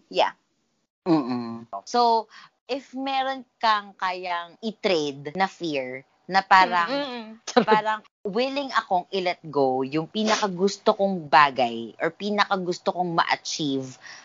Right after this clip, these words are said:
Speaker 2: basta tanggalin mo yung fear na to, willing ka ba? And
Speaker 1: Do I
Speaker 2: why?
Speaker 1: have, wait, do I have to state that kind, that fear? For more
Speaker 2: No.
Speaker 1: context? Hindi
Speaker 2: No,
Speaker 1: naman.
Speaker 2: uh, pwede, if, if, if, it's up to you. You can share it if you want, if you're comfortable.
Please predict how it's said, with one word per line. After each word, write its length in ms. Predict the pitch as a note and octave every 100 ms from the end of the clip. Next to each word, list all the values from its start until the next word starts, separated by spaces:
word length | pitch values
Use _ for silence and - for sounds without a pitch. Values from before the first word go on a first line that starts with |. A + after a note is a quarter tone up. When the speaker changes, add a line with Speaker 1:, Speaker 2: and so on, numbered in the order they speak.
| - _ _ -
Speaker 2:
basta 320 | F3 G3 A3
tanggalin 480 | G#3 G3+ F#3+ F#3 F#3
mo 160 | F3+
yung 160 | F3 E3+
fear 400 | - F#3 D#3+ D3
na 160 | C3+ -
to, 240 | A#2 A2+ D3+
willing 240 | D#3+ D3
ka 160 | A#2+ G#2+
ba? 240 | G2+ A2+ - _ _ - - -
And 80 | B3
Speaker 1:
Do 80 |
I 160 | D4+ C#4
Speaker 2:
why? 0 |
Speaker 1:
have, 220 | C#4 C#4+ - _ _ -
wait, 240 | G3+ -
do 160 | G#3+ B3+
I 80 |
have 160 | C4 A#3 B3+
to 80 | A#3+
state 240 | A3+ G3+ G3+
that 240 | G3 F#3 -
kind, 240 | F3 E3+ F3
that 240 | F#3+ G3 -
fear? 320 | F#3 E3 D#3+ _ _ _ _ _ _ _ _ -
For 160 | G3
more 140 | G3+ B3
Speaker 2:
No. 80 | B3 F#3+
Speaker 1:
context? 480 | E3+ F#3 - - _
Hindi 240 | G3 F#3 B3
Speaker 2:
No, 80 |
Speaker 1:
naman. 80 | -
Speaker 2:
uh, 120 | G#3 F#3+ -
pwede, 240 | D#4+ D4+
if, 160 | E4 -
if, 140 | - E4 -
if, 100 | F4+ -
it's 120 | - D#4+
up 100 | -
to 80 |
you. 240 | A3 D#3 C#3+ _ _ -
You 160 | A#3+ A#3+
can 160 | C4+
share 160 | B3+ C4+ B3+
it 80 |
if 140 | F#3+ -
you 80 | G#3
want, 160 | E3+
if 140 | E3+ E3
you're 80 | C#3
comfortable. 640 | C#3 D3+ - F#3+ D3 C#3